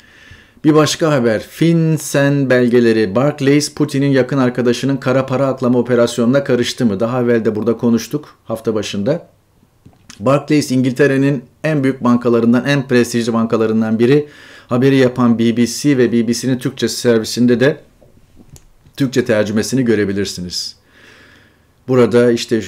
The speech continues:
yok kamu bankasıydı, değildi, yok bizim bankamızdı, acaba bankacılık, e, zarar görür mü görmez mi falan orada değil. Herhangi bir şey söz konusuysa sonuna kadar gidiyorlar. Gene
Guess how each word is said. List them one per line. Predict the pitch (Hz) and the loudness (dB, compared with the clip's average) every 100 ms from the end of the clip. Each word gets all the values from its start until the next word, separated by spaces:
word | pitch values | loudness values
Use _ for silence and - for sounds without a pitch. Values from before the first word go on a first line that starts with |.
| - | -4
yok | 117 120 - | 0 0 -2
kamu | 127 120 117 | 0 0 2
bankasıydı, | 120 120 113 131 123 113 98 | 0 0 -4 0 -2 -2 -2
değildi, | 120 120 113 | 0 0 2
yok | 120 113 113 - | 2 2 0 -4
bizim | 113 107 120 | -6 0 0
bankamızdı, | 113 117 123 117 113 104 117 | 2 -2 0 2 0 0 0
acaba | 110 110 110 113 | 2 0 -2 -2
bankacılık, | 113 117 123 110 113 117 - | 0 0 -2 -2 -2 -4 -8
e, | - 107 104 95 | -8 -4 -4 -6
zarar | 90 110 117 113 | -4 -2 0 0
görür | 107 117 117 | 2 2 2
mü | 113 | 2
görmez | 113 110 117 110 | 2 2 2 0
mi | 107 | -4
falan | 117 113 | -4 -2
orada | 113 110 110 104 | 0 0 0 0
değil. | 127 170 | 0 -2
Herhangi | 123 117 127 117 110 | -4 -4 -2 0 -2
bir | |
şey | 101 - 110 | -4 -4 -4
söz | - 127 - | -2 -6 -2
konusuysa | 113 104 113 104 131 | -4 -4 -8 -6 -6
sonuna | 131 123 131 | 0 0 0
kadar | 117 107 120 | -2 -2 0
gidiyorlar. | 113 110 113 101 101 | 0 0 0 0 -2
Gene | 131 165 110 | 0 2 0